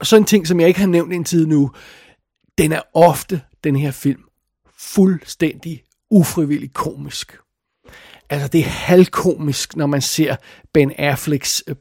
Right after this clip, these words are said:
plagede ansigt. Det, det, man kommer simpelthen bare til at sidde og grine af ham.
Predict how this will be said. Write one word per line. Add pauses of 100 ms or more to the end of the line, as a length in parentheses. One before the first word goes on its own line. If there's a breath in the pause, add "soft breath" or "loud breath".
plagede
ansigt. (120)
Det, (220)
det, (340)
man
kommer
simpelthen
bare
til
at
sidde
og
grine
af
ham.